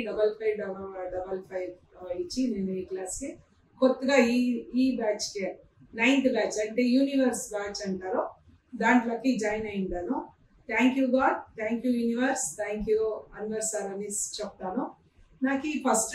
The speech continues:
day నాది mobile connect కాక నేను first class attend అవ్వలేదు, మిగిలిన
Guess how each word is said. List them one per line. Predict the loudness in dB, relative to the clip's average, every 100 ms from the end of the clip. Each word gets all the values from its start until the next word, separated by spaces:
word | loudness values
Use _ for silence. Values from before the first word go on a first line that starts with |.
| 2
day | 2 2
నాది | 0 4 6 6 4 2 2
mobile | -2 2 4 4 4 -2 -4 -8 -2 0 2 0 -2 -6 -8 -6
connect | -4 -4 -6 0
కాక | 0 2 2
నేను | 2 0 -4
first | -4 -4 -2
class | 0 0 -2 -4 -4 -10 -20 -20 -16 -6
attend | 4 6 6 2
అవ్వలేదు, | 0 0 0 2 2 0 -8 _ _ -6 -6 -2
మిగిలిన | 0 0 0